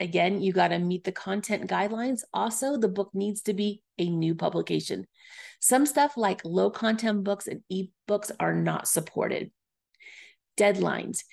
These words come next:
you gotta lock in all the details five days before the big day. So five days ahead, you have to lock in all of your details. After you schedule your book's release, you'll see a timer at the top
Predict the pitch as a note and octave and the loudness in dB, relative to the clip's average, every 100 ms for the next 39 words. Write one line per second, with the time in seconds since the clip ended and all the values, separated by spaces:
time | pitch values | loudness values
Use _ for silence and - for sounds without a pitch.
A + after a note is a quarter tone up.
0 | - _ - F3+ G3 A3+ A#3+ A3+ G#3 G#3 | -20 _ -4 4 6 6 4 4 2 0
1 | - G3 F3+ - - F3 F#3+ G#3 A3+ A3+ | -2 0 0 -2 0 2 4 2 -2 -4
2 | A3+ A#3 A3+ F3 E3+ - - _ - G3 | -4 -4 -4 -4 -4 -4 -8 _ -2 2
3 | G#3 A3 A#3 A#3+ G#3+ G#3+ F3+ E3 E3 F3 | 2 2 2 0 0 4 4 4 -2 -6
4 | - E3+ E3 F3+ E3 D#3 - - D3 - | -4 -2 -2 -2 0 0 0 -2 -4 -6
5 | - F#3 G3 A3 A3+ A3+ G#3+ G3+ F3 E3+ | -4 0 2 4 4 4 0 0 -2 -4
6 | - - _ E3+ D#3+ E3+ E3+ E3 E3 - | -10 -20 _ -6 -4 0 0 0 -2 -2
7 | D#3 E3 F3 F3 E3 E3 - - - - | -4 -2 -2 -2 -4 -4 -4 -4 -4 -8
8 | - - - - - F3 F#3 F3+ F3 - | -14 -20 -20 -6 -4 -4 -2 0 0 -2
9 | B3+ D4+ E4+ D4 A3 F#3 F3 - - E3 | 0 0 2 2 2 2 -2 -2 0 2
10 | E3+ E3+ - - _ G3 F#3+ A3+ F#3 - | 2 0 -6 -20 _ 2 4 4 2 0
11 | A#3 A#3 G3 - - E3+ - F#3+ G3 | -2 0 0 -2 -4 -6 -6 -4 -4